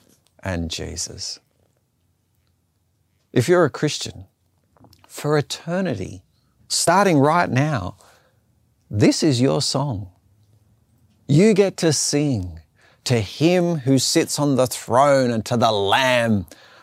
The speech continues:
be praise and honor and glory and power forever and ever." That's your song. And that's your purpose. That's your goal in life. That's what you were put here to do.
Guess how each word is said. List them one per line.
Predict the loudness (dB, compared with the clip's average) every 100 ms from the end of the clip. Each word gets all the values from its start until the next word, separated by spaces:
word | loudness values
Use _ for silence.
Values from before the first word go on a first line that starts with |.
| _
be | 0 0
praise | 0 0 2 4 4 2
and | 2 2
honor | 4 4 2 2
and | 0 -2
glory | 0 4 4 4 2
and | 0 -4
power | -6 -2 2 4 4 2
forever | 0 -2 -2 -2 -2 -4
and |
ever." | -6 -8 -10
That's | -10 -10 -8 -8
your | -6 -8 -6
song. | -6 -4 -4 -4 -4 -8 -10 -16 _ _ _ _ _ _ _ _ _ _ _ _ _ -2
And | 2
that's | 2 2
your | 2
purpose. | 0 -4 -4 -6 -10 -10 -12 _ _ _ _ _ _ _ _ _ _ _ _ _ _ _ _ _
That's | -2 -2 0
your | 2 4
goal | 4 4 6 6 4 2
in | 2
life. | 2 2 0 -2
That's | -4 -2
what | -2 0
you | 2 4
were | 4
put | 2 2 4 4
here | 0 -6 0 2 2
to | 0 -4
do. | 0 2 2 0 -8